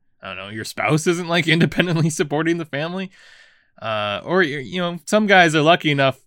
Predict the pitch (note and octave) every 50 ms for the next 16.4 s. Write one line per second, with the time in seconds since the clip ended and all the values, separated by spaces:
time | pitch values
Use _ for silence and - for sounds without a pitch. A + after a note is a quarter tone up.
0 | _ _ _ A2 A#2+ C3 A#2+ - - _ _ _ _ _ A#2+ G#2+ F#2+ F2 F2 -
1 | _ _ - C3+ E3 F3 - - A#2+ A#2+ A2+ A#2 A2+ A2 A2+ A2 G#2 - _ _
2 | _ _ _ _ _ _ _ _ _ _ - - F#3 F#3 E3+ E3 D3+ D3 C#3 -
3 | C#3 C#3 C3 C3 - - - C#3+ C3 B2+ B2 A#2 A2 G#2+ G2+ A2 G#2 A2+ G#2+ G2
4 | - - - - B2+ A#2+ - G#2+ A2+ A2+ A2 G#2+ G#2+ - A#2+ - - G#2 G#2 G#2+
5 | B2 C#3+ E3 E3 E3+ F3+ - - _ - - - E3+ D#3+ - F3+ F3 F3 F3 F3
6 | F3+ F3+ F#3 F3+ D#3+ C#3+ B2+ A2 - A#2 B2 A#2 A2+ A#2 A#2 G#2+ - - A2 F#2
7 | - _ A#2+ A2+ A2+ - - A#2+ G#2 - _ _ _ G#2+ A2+ B2 C#3+ F3 F#3 F#3
8 | F#3+ F#3 D3+ - - A2 G#2+ G#2+ G#2 G#2 G#2 G2+ G2 - G2 G2 F#2 - - -
9 | G2 F2+ - _ _ _ - - G#2 G2+ G#2 G#2 F#2+ F#2+ G2+ G2+ G2+ G2+ A2+ G#2+
10 | G2+ G2+ G#2 G2+ G#2 F#2+ F#2+ F#2 F#2 F#2+ - _ _ _ _ _ _ _ _ _
11 | - - - A2 A#2 B2+ B2 D3+ C#3+ A#2+ G#2+ F2+ F#2 F#2+ G#2+ - - C#3 C3 C3+
12 | C3+ C#3 C#3 C3 B2 A2 B2+ B2 - C#3 B2+ C3 B2+ - D3 B2+ A#2+ C3+ C3+ B2+
13 | C#3 A#2+ - - C3+ C#3+ D3 C#3+ C#3+ D3 D#3+ D#3+ D#3 F3+ E3 F#3 F3 - - -
14 | - E3+ G3+ F#3+ - G#3+ G3+ F3 C#3 D3 D3+ - D3 C3 C#3 C#3+ C3+ B2 A#2+ B2
15 | - - A2+ G#2+ - A#2+ C3 A#2 G#2 - - A#2 - G2 G#2 G#2+ G2+ F#2+ F#2+ G2+
16 | G#2+ G#2 - G#2 F#2 F#2+ -